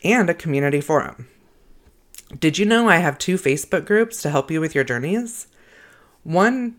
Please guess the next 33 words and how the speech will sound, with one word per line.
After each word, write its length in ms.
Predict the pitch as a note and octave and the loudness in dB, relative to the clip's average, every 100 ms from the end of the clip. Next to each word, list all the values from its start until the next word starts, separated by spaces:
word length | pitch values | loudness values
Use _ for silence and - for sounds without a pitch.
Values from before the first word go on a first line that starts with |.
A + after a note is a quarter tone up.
| - | -6
is 160 | D3 - | -6 0
Homestead 500 | F#3 G#3+ G#3+ F#3+ - | 2 2 2 -2 0
Science 540 | D#3 B2 - - - | -4 -4 -10 -8 -6
to 120 | - | -6
discuss 500 | B2+ C3+ - C#3+ - | -6 -6 0 0 0
homeschooling 680 | - F3 G3+ A3+ A3+ A#3+ C4 - - - | -2 0 -2 0 0 0 -4 -12 -20 -18
and 140 | - E3 | -6 0
how 160 | E3 | 0
my 160 | G3 A3 | 2 0
curriculum 560 | A3 D#3 - G3 A3 G#3 | 0 -2 2 2 2 0
fits 240 | D3+ - | -2 -2
in 100 | D3 | -2
your 120 | C#3+ | -2
family. 500 | C#3+ F3+ E3+ A#2 - - _ _ _ - _ _ _ | -2 -4 -4 -8 -12 -20 _ _ _ -20 _ _ _
The 100 | D#3 | 0
next 720 | E3 B3 F#3+ F#3+ - - - _ _ _ | 4 2 2 -2 -8 -8 -10 _ _ _
is 300 | D#3+ D3+ C#3 C#3 | 4 4 4 -2
the 120 | C#3 | -4
Homestead 440 | C#3+ D3+ D#3+ E3 D3 | -2 -2 0 0 2
Education, 760 | B2 D3 D3+ A#3+ - - B2+ - _ _ _ _ _ _ | 0 -2 -2 -2 -2 -10 -16 -20 _ _ _ _ _ _
which 180 | F3 E3+ | -2 0
is 140 | D#3 | 0
an 100 | D3+ | 0
extension 480 | C#3+ - B3 C4 G#3+ | -2 -2 -2 2 2
of 120 | E3+ | 2
this 200 | E3+ F3 | 0 0
podcast 720 | - E3+ D#3+ - C3 - - | -2 -2 -2 -6 -10 -10 -10
to 200 | - C#3+ | -6 -4
learn 240 | D#3 E3+ G#3+ | 0 0 0
and 200 | D3 D3+ | -2 -4
teach 220 | C#3+ - | -8 -2
about 200 | C#3+ C3+ | -2 0
homesteading. 640 | C#3+ D3 C#3 G#2+ - - | -2 -2 -4 -8 -8 -18